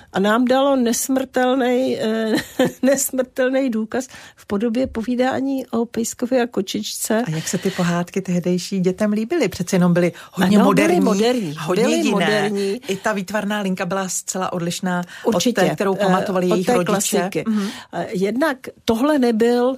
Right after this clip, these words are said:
Speaker 1: první pokus, eh, Josefův. Když skončila válka, tak, eh, Karel měl ten nápad, že, eh, před Vánoci toho, eh, devatenáctého tuším roku,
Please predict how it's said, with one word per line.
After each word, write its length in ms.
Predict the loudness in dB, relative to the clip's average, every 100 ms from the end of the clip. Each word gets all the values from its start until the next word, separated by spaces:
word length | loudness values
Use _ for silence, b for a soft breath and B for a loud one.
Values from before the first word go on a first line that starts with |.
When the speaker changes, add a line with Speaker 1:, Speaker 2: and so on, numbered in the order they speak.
| -4
Speaker 1:
první 380 | -6 -2 0 -2
pokus, 720 | -4 -8 -8 -12 -14 -18 -20 -8
eh, 60 | -4 -4 -2
Josefův. 360 | -2 0 -4 -6 -12 B B B B
Když 280 | -2 0 0
skončila 460 | 2 0 2 0 2
válka, 420 | 0 -2 -4 -10 -20 _ _
tak, 340 | -2 -2 -2 0
eh, 40 | 2 0 -2 -6 -10 -6
Karel 480 | 0 2 4 4 2
měl 240 | 2 0
ten 180 | 0 0
nápad, 540 | 0 0 0 0 0 -2
že, 220 | -6 0 2
eh, 800 | 2 -2 -10 -20 -20 -16 -4 0 0 0 -2 -6 -8
před 360 | -2 -2 -2
Vánoci 540 | -2 0 2 0 0 0
toho, 640 | 0 0 2 2 2 -2
eh, 40 | -4 -2 -4 -8 -10 -14 -16 -14 -16 -10 -2
devatenáctého 880 | 0 2 0 0 2 0 0 -2 -2
tuším 460 | -2 -6 -2 0 2
roku, 800 | 0 -4 -2 0 2 2 0